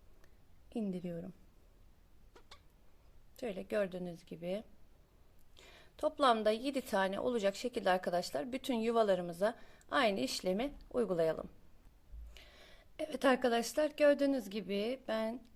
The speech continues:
hemen şöyle yuvalarımın içerisini doldurdum. Böyle de güzel duruyor arkadaşlar modelimiz. Bakın şöyle yazmanızda böyle de kullanabilirsiniz. Ama şöyle ben, e, beyaz bir renkle buradaki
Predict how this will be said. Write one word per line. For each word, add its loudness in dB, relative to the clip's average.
hemen -4
şöyle -6
yuvalarımın -2
içerisini -8
doldurdum. -4
Böyle 8
de 4
güzel 2
duruyor -2
arkadaşlar -2
modelimiz. -4
Bakın -8
şöyle -6
yazmanızda -2
böyle 0
de 0
kullanabilirsiniz. -6
Ama 2
şöyle 0
ben, 0
e, 0
beyaz 2
bir -4
renkle -2
buradaki -2